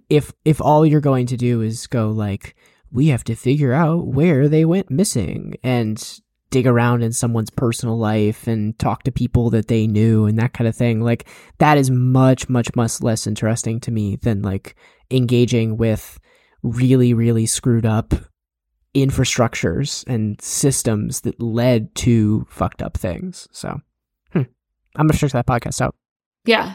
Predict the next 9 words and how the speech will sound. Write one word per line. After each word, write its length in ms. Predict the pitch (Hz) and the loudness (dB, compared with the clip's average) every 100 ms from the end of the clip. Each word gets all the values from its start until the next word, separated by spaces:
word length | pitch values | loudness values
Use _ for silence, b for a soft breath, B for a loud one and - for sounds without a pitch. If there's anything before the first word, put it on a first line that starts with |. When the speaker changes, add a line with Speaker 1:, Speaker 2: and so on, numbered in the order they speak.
| - - | -12 -2
Speaker 2:
the, 240 | 226 202 | 2 2
the 100 | 214 | 2
latest 360 | 220 220 214 - | 2 2 0 0
season 360 | 202 196 185 | -2 0 -4
called 340 | 180 185 180 175 | -4 -4 -4 -4
Surviving 600 | 208 185 185 180 185 175 | -4 0 0 0 -4 -6
Saint 200 | 180 185 | -8 -8
Michael's, 500 | 185 - - 190 - | -8 -8 -10 -10 -8
I 420 | 185 165 165 - | -4 -4 -6 -10